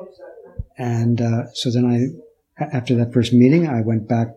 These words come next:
to where, my home, thousands of miles away, and I kept thinking about the Zen Center, and, um, and somehow I decided I'm actually gonna move there and live near this group and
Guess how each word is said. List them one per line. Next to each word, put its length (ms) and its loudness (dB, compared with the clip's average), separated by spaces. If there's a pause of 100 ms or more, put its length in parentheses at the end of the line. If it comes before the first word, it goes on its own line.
(280)
to 140 -4
where, 220 -4
my 160 0
home, 480 0 (180)
thousands 360 -2
of 60 -4
miles 340 -4
away, 400 -2 (1080)
and 120 -4
I 40 -8
kept 300 -6
thinking 300 4
about 300 -2
the 80 -4
Zen 240 -2
Center, 480 -4
and, 460 -2
um, 400 -6 (720)
and 180 -4
somehow 260 2
I 60 2
decided 460 -2
I'm 240 -2
actually 240 -4
gonna 120 -2
move 480 4
there 280 -10 (1080)
and 220 -6
live 300 2
near 240 4
this 180 0
group 420 -6 (1160)
and 320 -6